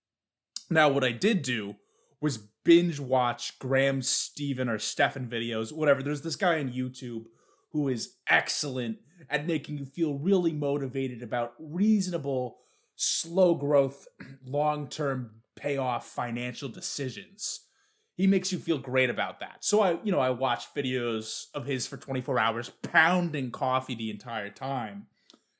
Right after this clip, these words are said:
And I decided I was ready to go. Now, a lot of people my age, they get started with investing via Robinhood. And I said, "Okay, that's not for me.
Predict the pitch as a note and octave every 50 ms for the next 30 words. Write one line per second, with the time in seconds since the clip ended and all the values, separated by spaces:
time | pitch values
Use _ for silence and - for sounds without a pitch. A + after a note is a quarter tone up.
0 | _ _ _ - C3+ C3+ C3 C3+ C#3 C3+ C3+ C#3 C3+ C3+ C3+ C3+ C3 C3 - _
1 | _ _ _ _ _ _ _ _ - A#2 A#2+ C3+ C#3+ - - D3+ D#3 E3+ E3+ -
2 | - _ A#2 B2+ C#3 C#3+ B2+ A#2 A#2 B2+ C#3 C#3+ C#3+ C#3 C#3+ C3+ F3+ F#3+ C3 F#2
3 | - - _ _ _ _ _ _ _ _ _ _ _ _ _ _ _ _ _ -
4 | F#3 F#3+ F#3+ F3+ F3 F3 D#3+ D3+ C#3 C#3+ C#3+ C#3+ - - D3+ C#3+ C#3 D3 C#3+ C#3+
5 | C#3+ C#3+ C#3+ C#3+ C#3 - - C#3+ C#3 C3 C3 C3 C3 C3 C3 C3 B2+ - - F3
6 | E3+ E3+ D3+ - - - - C3+ B2+ B2+ B2+ B2 B2 A2+ G#2 _ _ _ _ _
7 | - _ _ _ - A3 F#3 C#3+ B2+ G#3+ - - - - C#3+ B2+ B2 A#2+ A#2 A#2
8 | A2+ A2+ B2+ B2 C#3+ D3 D3 C#3+ B2+ A#2+ G2+ G2 G#2+ G#2+ A2 A2 A2+ A2+ A2 A2
9 | - - _ _ _ D#3 E3 E3 D#3 - F#3 E3+ E3+ - _ - F3+ - - A2+
10 | G2 - - _ _ _ _ _ _ _ _ _ _ _ _ _ _ _ D3+ D#3
11 | D#3 D#3 - D3 C3+ C3 B2 - A#2 G#2+ G#2+ G#2 G#2 G2+ G2+ -